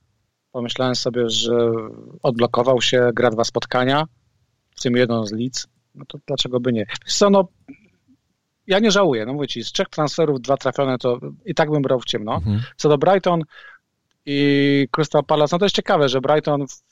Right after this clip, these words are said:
Speaker 1: ostatnich sześciu kolejkach oddało sto sześć strzałów.
Speaker 2: <laughs>
Speaker 1: I z tych stu sześciu strzałów mają tylko cztery, cz-, cz-, cztery gole. Natomiast
Speaker 2: <laughs>
Speaker 1: Crystal Palace w całym, w całym meczu tylko dwa razy dotknęło piłkę w polu karnym Sancheza,
Speaker 2: No.
Speaker 1: no i są dwie
Speaker 2: Tak.
Speaker 1: bramki,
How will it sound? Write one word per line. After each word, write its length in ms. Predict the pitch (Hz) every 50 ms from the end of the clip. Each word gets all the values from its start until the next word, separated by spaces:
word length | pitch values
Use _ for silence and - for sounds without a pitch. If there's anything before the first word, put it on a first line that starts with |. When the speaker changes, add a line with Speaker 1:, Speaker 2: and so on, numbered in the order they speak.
| _ -
Speaker 1:
ostatnich 480 | 165 151 - - 170 151 - 147 - -
sześciu 300 | - 156 143 - - 131
kolejkach 580 | - 147 131 113 107 - - 123 135 139 - 160
oddało 680 | 139 127 127 - 143 143 139 139 139 139 135 131 _ _ _ _ _ _ _ _ _ _ _ _ _ _ _ _ -
sto 220 | - - - 139
sześć 240 | - - 135 123 -
strzałów. 440 | - - - 120 104 98 - - - - - - - - - -
Speaker 2:
<laughs> 400 | - 135 - - - 127 - -
Speaker 1:
I 60 | 120 113
z 80 | -
tych 200 | - 143 127 -
stu 180 | - - - 143
sześciu 320 | - 143 131 - - 135
strzałów 300 | - - 147 139 131 117
mają 180 | 131 127 123 120
tylko 180 | 120 - 120
cztery, 220 | 117 - - 120 117
cz-, 160 | - - - - - - -
cz-, 140 | - - -
cztery 260 | - - 139 123 117
gole. 220 | 107 110 104 - - - - - - - - - - - -
Natomiast 340 | - 151 147 143 139 143 135
Speaker 2:
<laughs> 40 | -
Speaker 1:
Crystal 280 | 156 147 - 156 139
Palace 320 | - - 143 139 135 127 -
w 40 | -
całym, 400 | - 151 143 139 135 139 151 147
w 60 | -
całym 320 | - - 139 131 131 127 131
meczu 400 | 135 135 - - - 135 135 127 - _ _ -
tylko 240 | - 139 - 160
dwa 200 | 147 139 139 151
razy 300 | 151 151 151 147 131 127
dotknęło 400 | 110 120 113 - - 127 123 120
piłkę 280 | 117 - 127 120 - 117
w 40 | -
polu 200 | - 120 117 117
karnym 440 | - 127 120 - 117 113 110 107 - _ _ - _ _
Sancheza, 540 | - - 127 117 107 110 117 113 107 117 113
Speaker 2:
No. 60 | 110
Speaker 1:
no 140 | 113 113 113
i 140 | 113 117 110
są 140 | - 131 120
dwie 120 | 113 120
Speaker 2:
Tak. 80 | 123 113
Speaker 1:
bramki, 300 | 110 110 113 - - -